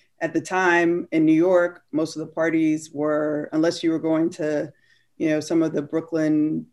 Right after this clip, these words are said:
D J specific parties, most of the parties were,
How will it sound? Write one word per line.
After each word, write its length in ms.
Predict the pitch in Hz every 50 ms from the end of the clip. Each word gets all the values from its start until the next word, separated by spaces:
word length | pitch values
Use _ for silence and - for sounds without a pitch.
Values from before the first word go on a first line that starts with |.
| _ -
D 160 | 185 180 175
J 180 | 170 165 160
specific 480 | 160 - - 151 - 165 139 151 147 -
parties, 300 | - 160 147 151 147 151
most 260 | 185 202 214 208 -
of 40 | 165
the 80 | 165 156
parties 460 | - 175 165 160 156 151 156 147 147
were, 540 | 147 151 156 156 156 156 151 151 151 147